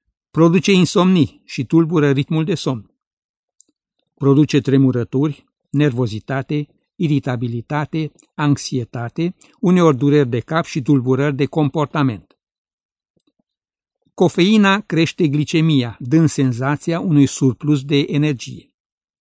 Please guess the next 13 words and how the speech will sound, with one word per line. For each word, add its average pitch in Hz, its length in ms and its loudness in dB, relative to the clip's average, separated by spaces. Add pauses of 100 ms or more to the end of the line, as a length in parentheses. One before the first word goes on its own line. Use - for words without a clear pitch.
(720)
Cofeina 156 500 2
favorizează 139 760 0
refluxul 139 640 0
gastroesofagian, 135 1160 -4 (360)
producând 151 640 2
arsuri 143 560 0
retrosternale. 127 1040 -6 (380)
De 190 140 4
asemenea, 160 440 0
cofeina 143 560 -4
crește 147 480 -6
aciditatea 139 680 -8
gastrică. - 600 -10